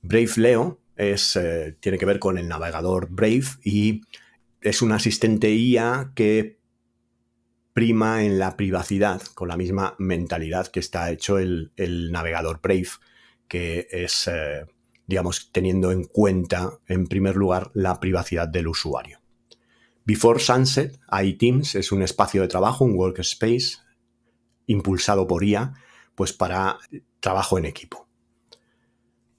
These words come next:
Avatars Creator es una plataforma de generación para crear historias y vídeos en tres D. Y por último, Cody, que es un asistente de inteligencia artificial para las empresas.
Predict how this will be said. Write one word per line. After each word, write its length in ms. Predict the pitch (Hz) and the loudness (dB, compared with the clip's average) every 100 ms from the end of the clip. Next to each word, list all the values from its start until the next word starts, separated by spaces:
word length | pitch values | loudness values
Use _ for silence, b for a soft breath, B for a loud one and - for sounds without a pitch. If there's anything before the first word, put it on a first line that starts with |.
| _ _ - | _ _ 0
Avatars 500 | 107 110 117 110 - | 0 2 2 0 0
Creator 500 | 110 117 131 156 151 | 2 4 4 2 2
es 140 | 113 | 2
una 140 | 98 92 | 0 2
plataforma 720 | 95 90 104 107 107 117 113 | 0 0 2 4 4 4 2
de 280 | 92 90 | 2 0
generación 580 | 87 92 82 82 131 147 | -2 -2 -2 2 2 4
para 260 | 147 92 87 | 0 -2 -2
crear 280 | 90 92 92 | -2 -2 -2
historias 640 | 98 - 104 107 110 123 | -2 0 2 2 0 0
y 80 | 98 | 0
vídeos 600 | 98 101 107 107 101 - | 0 2 4 4 0 -4
en 200 | 98 87 | -4 -2
tres 280 | 85 92 - | 0 -2 -2
D. 160 | 87 - _ _ b b b b | -8 -10 _ _ b b b b
Y 80 | - | 0
por 140 | 135 123 | 4 4
último, 540 | 123 123 117 117 - | 2 2 2 2 2
Cody, 460 | - 117 113 165 - | 2 4 2 -2 -4
que 100 | 101 | -4
es 140 | - | -2
un 100 | 98 | -2
asistente 580 | 95 104 - 104 101 104 | -2 -4 -2 -2 0 0
de 80 | 98 | 0
inteligencia 480 | 85 82 80 92 92 | -2 -4 -6 -6 -6
artificial 560 | - 101 - 92 90 | -6 -6 -4 -4 -4
para 280 | - 87 85 | -6 -6 -4
las 240 | 82 85 | -6 -6
empresas. 720 | 78 71 - - - - - | -10 -10 -10 -10 -12 -16 -20